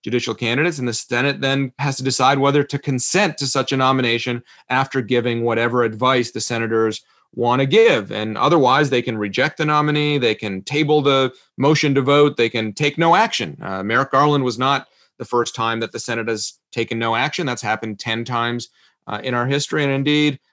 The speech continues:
of the hundred and sixty-three Supreme Court nominations, not cur-, not counting the current one, a hundred twenty-six were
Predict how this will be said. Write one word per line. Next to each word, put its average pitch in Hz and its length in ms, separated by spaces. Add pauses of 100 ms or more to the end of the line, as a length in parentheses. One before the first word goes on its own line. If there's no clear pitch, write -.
of 135 100
the 135 80
hundred 202 280
and 165 100
sixty-three 147 640
Supreme 127 400
Court 120 260
nominations, 113 680
not 107 260
cur-, - 200
not 120 200
counting 113 260
the 95 80
current 131 320
one, 98 260 (300)
a - 60
hundred 160 420
twenty-six 143 720
were 110 460